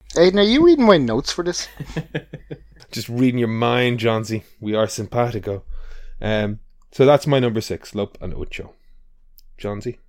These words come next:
Speaker 1: Lope and Ocho is not my number six, but, um, but it's close. Uh, The Village Bride is my,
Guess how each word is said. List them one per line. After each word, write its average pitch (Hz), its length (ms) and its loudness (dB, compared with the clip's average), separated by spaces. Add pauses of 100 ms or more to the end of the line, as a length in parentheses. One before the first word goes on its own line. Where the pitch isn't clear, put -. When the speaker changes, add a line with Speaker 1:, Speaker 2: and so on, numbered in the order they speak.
Speaker 1:
Lope 165 240 4
and 175 80 2
Ocho 170 220 2
is 139 100 -2
not 160 220 2
my 151 120 -2
number 139 240 -2
six, 131 340 -6
but, 110 300 -4
um, 107 540 -6 (380)
but 110 140 -2
it's 107 200 -10
close. - 340 -10
Uh, 110 420 -4
The 131 80 -10
Village 139 360 2
Bride 127 400 2
is 113 120 -8
my, 107 120 -10